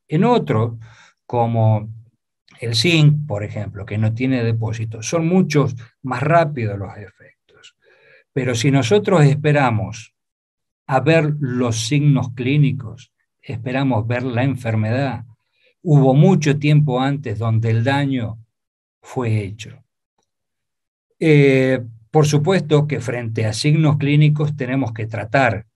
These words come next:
a los animales, pero tenemos que tratar en forma curativa, porque necesitamos revertir una enfermedad. Y en el tambo tenemos que trabajar principalmente en prevención,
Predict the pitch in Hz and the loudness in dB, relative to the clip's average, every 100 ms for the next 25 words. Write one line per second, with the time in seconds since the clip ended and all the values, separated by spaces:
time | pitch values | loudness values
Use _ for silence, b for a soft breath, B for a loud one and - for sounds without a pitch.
0 | _ 113 104 98 104 104 95 92 92 - | _ -10 -8 -8 -8 -8 -8 -10 -14 -12
1 | 98 - 104 131 135 147 147 127 - 131 | -12 -8 -4 -4 -2 -2 -2 -6 -4 -4
2 | 135 - B B _ 117 110 139 135 127 | -4 -6 B B _ -8 -2 0 0 -2
3 | - - 156 147 117 110 196 185 123 113 | -6 0 6 6 4 0 0 2 0 -2
4 | 113 - 107 - 107 110 107 113 110 113 | -8 -16 -14 -10 -4 -2 -2 -4 -4 0
5 | 151 143 - - 117 117 117 113 110 - | 2 2 0 -6 -6 -4 -4 -4 -4 -6
6 | - 220 170 113 104 98 - 95 92 92 | -2 2 2 2 -2 -6 -12 -14 -14 -14
7 | - - _ B B B 139 143 175 180 | -16 -20 _ B B B -4 2 2 4
8 | 156 143 117 127 123 120 113 110 117 120 | 2 2 0 0 0 -4 -4 -4 -2 -4
9 | 113 110 110 98 101 107 107 - 156 151 | -6 -8 -6 -6 -8 -6 -8 -6 -2 -2
10 | 151 139 113 107 107 113 113 113 - 113 | 0 -4 -2 -2 0 0 -2 -4 -6 -4
11 | 110 - - 143 151 147 123 113 110 - | -4 -4 0 4 6 4 0 0 0 -2
12 | - 151 147 101 - | -2 0 0 -4 -12